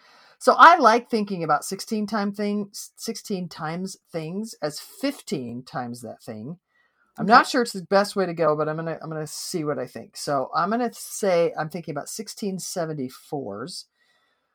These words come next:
Speaker 1: So I'm gonna think about ten seventy-fours, that's seven hundred forty. So five seventy-fours would be half of that.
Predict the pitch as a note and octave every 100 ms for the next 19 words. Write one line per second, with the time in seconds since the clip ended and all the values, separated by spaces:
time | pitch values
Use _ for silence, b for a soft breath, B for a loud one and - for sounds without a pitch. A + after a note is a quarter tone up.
0 | _ - E3+ F3 F3 D3 - - G#3+ A3
1 | A3 A3+ G#3 G#3 - F3+ F3+ F3+ E3 C#3+
2 | - D3+ C#3+ C3 - E3 D#3 D3+ D3+ _
3 | _ _ _ _ _ - - D3+ - -
4 | A#3 F#3 G3+ - F3 E3 D#3 D3+ C#3+ C#3
5 | A#2 B2+ - E3 D#3+ - A#2+ A#2 G#2 A#2+
6 | -